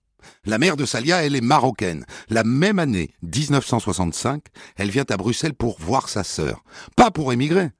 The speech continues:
Et c'est sa sœur qui lui dit un jour, en lui montrant une photo, « Regarde, je t'ai trouvé un mari. » « Ah non, hors de question. Je suis pas venu pour me marier. J'ai l'intention de rentrer au Maroc. »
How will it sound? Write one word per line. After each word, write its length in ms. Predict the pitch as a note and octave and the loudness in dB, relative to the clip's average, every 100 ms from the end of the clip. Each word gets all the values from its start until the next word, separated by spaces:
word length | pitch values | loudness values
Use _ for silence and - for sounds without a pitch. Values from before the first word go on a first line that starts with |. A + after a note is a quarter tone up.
| _ _ _ _ - | _ _ _ _ -12
Et 60 | |
c'est 120 | F2 A2 | -6 -4
sa 180 | G#2 | -2
sœur 300 | G2 A3+ G#3 | 0 2 0
qui 140 | - A#2+ | 0 -6
lui 100 | G2 | -4
dit 140 | G2 | -2
un 100 | F2 | -2
jour, 240 | D#2 G#2+ - - - | -2 -4 -4 -10 -8
en 80 | A2 | -4
lui 120 | G2 | -4
montrant 380 | F#2 - - F#2+ | -4 -6 -6 -6
une 100 | D2 | -6
photo, « 500 | - D2+ D#2+ A#1+ - _ _ _ _ _ - | -8 -8 -6 -8 -12 _ _ _ _ _ -6
Regarde, 460 | G#3+ G#3 F#3+ F#3 _ _ _ _ _ _ | -2 0 0 -2 _ _ _ _ _ _
je 100 | - | -14
t'ai 100 | - | -10
trouvé 240 | F#3 G3+ G#3 | -6 0 0
un 80 | G3 | 2
mari. » « 340 | F#3+ E3+ C#3 _ _ _ _ _ _ | 0 -4 -8 _ _ _ _ _ _
Ah 100 | C#4 | 2
non, 420 | G#3 D#3 A2+ - - _ _ _ _ | 4 4 2 -2 -18 _ _ _ _
hors 100 | - | -4
de 80 | D#3 | -4
question. 560 | - A2+ E4+ E4+ - - _ _ _ _ _ - | -2 2 2 2 -2 -10 _ _ _ _ _ -20
Je 60 | |
suis 80 | - | -10
pas 120 | - | -4
venu 180 | C3 D3+ | -2 -2
pour 120 | C3 A#2 | -2 -4
me 40 | |
marier. 540 | F#2 G2+ F4+ C#4 E2 - _ - _ - A2+ | -4 0 2 2 -2 -10 _ -20 _ -10 -8
J'ai 160 | - G#3 | -2 0
l'intention 400 | G3 G#3 D#3 F3+ | 0 0 -2 -2
de 60 | |
rentrer 240 | C#3 C3+ D3 | -4 -2 -4
au 20 | |
Maroc. » 440 | D3 - G4+ - | -2 -4 -4 -8